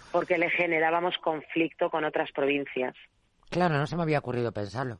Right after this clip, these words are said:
Speaker 2: Claro, claro, claro. Supongo que os enfrentasteis, eh, a, a de-, a determinadas circunstancias, un, un poco también en, de, de un, de un comercio, pues, de demasiado tiempo, eh, eh, eh, incapaz de innovar en ninguna dirección. Y con
Speaker 1: Claro, y
Speaker 2: gente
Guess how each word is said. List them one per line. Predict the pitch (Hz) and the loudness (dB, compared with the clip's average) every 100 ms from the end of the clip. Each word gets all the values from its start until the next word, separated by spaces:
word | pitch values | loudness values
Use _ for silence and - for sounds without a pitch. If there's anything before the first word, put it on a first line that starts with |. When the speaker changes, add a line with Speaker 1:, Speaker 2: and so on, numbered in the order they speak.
| _ - | _ -6
Speaker 2:
Claro, | 127 123 127 | -2 -2 -4
claro, | 117 123 127 | -6 -6 -4
claro. | 127 139 | -4 -4
Supongo | 110 101 120 | -4 -2 -2
que | 147 | -2
os | 139 | -6
enfrentasteis, | 143 120 123 120 117 139 151 - - - - - - - - | -4 -2 -2 -2 -2 0 0 -2 -18 -20 -20 -20 -20 -16 -6
eh, | 147 135 127 | -2 -2 -2
a, | 127 123 | -4 -2
a | 139 | -4
de-, | 123 120 | -4 -2
a | 123 | -4
determinadas | 123 - 117 120 123 127 | -4 -6 -4 0 0 -2
circunstancias, | 135 - 127 135 135 - 147 - | -6 -6 -6 -6 -4 -2 -4 -4
un, | - 123 113 90 | -8 -6 -6 -6
un | 113 | -6
poco | - - 135 | -6 -6 -6
también | - 123 117 131 | -4 -4 -4 -4
en, | 143 - | -6 -8
de, | 104 87 | -12 -14
de | 73 | -12
un, | 92 82 90 85 90 - - - - | -14 -12 -14 -14 -18 -20 -20 -20 -12
de | 110 92 | -6 -4
un | 117 110 | -4 -8
comercio, | - 127 120 123 - 143 147 - - - - - - | -4 -2 -2 -4 -4 -2 -2 -6 -20 -20 -20 -16 -10
pues, | 135 | -4
de | 120 | -2
demasiado | 104 104 - 120 131 | -2 -4 -4 -2 -2
tiempo, | - 135 131 120 160 - | -2 -4 -4 -2 -2 -2
eh, | 135 | -8
eh, | - 135 | -8 -10
eh, | - - 101 | -12 -14 -10
incapaz | 143 117 - 113 117 - - | -4 -2 0 -2 -2 -8 -8
de | 135 131 | -4 -2
innovar | 113 110 104 120 | 0 -2 -2 -2
en | 131 120 | -2 0
ninguna | 110 110 101 | -2 -2 -4
dirección. | 87 - - 131 117 95 - - - _ | -6 -8 -2 0 0 -6 -14 -20 -20 _
Y | 139 | -6
con | - 170 | 0 2
Speaker 1:
Claro, | 139 170 | 4 6
y | |
Speaker 2:
gente | 160 | 6